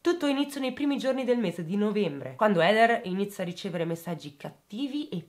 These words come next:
pieni zeppi di offese. Non sa chi sia a inviarli, ma sono abbastanza inquietanti, insomma. C'è però un messaggio che non lascia alito a dubbi sull'identità del mittente,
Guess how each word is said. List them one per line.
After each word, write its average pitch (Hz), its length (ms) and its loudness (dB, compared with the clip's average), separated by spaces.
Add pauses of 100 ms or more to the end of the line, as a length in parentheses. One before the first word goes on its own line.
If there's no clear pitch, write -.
(100)
pieni 214 600 -4
zeppi 180 420 -10
di 160 100 -6
offese. - 720 -10
Non 156 180 0
sa 165 200 0
chi 170 120 -4
sia - 180 -6
a 147 60 -4
inviarli, 156 880 0 (320)
ma 359 340 4
sono 202 260 2
abbastanza 170 640 2
inquietanti, 156 800 2
insomma. 143 680 -6
C'è 247 180 4
però 226 280 8
un 202 80 6
messaggio 160 640 -4
che 160 120 -12
non 156 160 -4
lascia 151 320 -4
alito 160 440 -4
a 143 80 -2
dubbi 160 380 -6
sull'identità 160 720 -8
del 151 180 -6
mittente, 147 800 -6